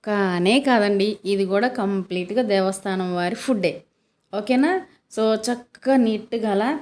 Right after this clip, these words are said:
ప్యాక్ చేసేస్తారు. ఈ ఫుడ్ ప్యాకెట్ కాస్ట్ కూడా ఫైవ్ రూపీస్ కదా. మన చంద్రబాబు నాయుడు గారు ఐదు రూపాయలకి అన్నా క్యాంటీన్స్ పెట్టినట్లు ఉంది కదా. వీళ్ళు కూడా ఫైవ్ రూపీస్కే ఇస్తున్నారండి ఏ ఫుడ్ అయినా. ఓకేనా?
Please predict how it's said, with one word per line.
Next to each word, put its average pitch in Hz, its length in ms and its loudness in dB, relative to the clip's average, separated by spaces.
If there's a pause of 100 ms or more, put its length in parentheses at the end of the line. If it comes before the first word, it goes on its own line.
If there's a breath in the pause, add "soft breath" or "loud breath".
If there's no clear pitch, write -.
ప్యాక్ 185 340 -4
చేసేస్తారు. 190 680 -4
ఈ 202 220 0
ఫుడ్ 196 400 -2
ప్యాకెట్ 190 520 2
కాస్ట్ 170 460 -6
కూడా 185 320 0
ఫైవ్ 294 300 6
రూపీస్ 220 560 0 (420 loud breath)
కదా. 240 220 6
మన 202 520 6 (100)
చంద్రబాబు 226 360 8
నాయుడు 214 220 6
గారు 208 180 8
ఐదు 196 320 6
రూపాయలకి 214 640 4 (280 loud breath)
అన్నా 214 240 2
క్యాంటీన్స్ 208 520 0
పెట్టినట్లు 202 460 0
ఉంది 214 140 0
కదా. 240 340 2 (260)
వీళ్ళు 196 260 2
కూడా 214 160 2
ఫైవ్ 208 280 0
రూపీస్కే 202 420 -4
ఇస్తున్నారండి 190 600 -2
ఏ 208 180 2
ఫుడ్ 185 280 -4
అయినా. 170 240 -4 (420 soft breath)
ఓకేనా? 233 480 0